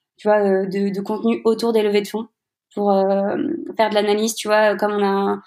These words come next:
on a tous les, euh, toutes les levées depuis, euh, deux mille dix-sept,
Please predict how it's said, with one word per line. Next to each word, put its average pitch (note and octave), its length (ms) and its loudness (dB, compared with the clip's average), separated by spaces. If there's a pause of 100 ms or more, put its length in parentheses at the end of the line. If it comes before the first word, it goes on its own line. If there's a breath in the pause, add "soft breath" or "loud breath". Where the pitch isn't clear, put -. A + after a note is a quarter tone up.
(400 soft breath)
on G3+ 120 0
a F#3+ 60 2
tous F#3+ 300 -8
les, G#3+ 360 2
euh, G3+ 260 0
toutes - 140 -12
les A#3 80 2
levées A3 280 2
depuis, G#3+ 320 -4
euh, G3+ 120 2
deux G3 100 0
mille G#3+ 140 0
dix-sept, G#3 320 -2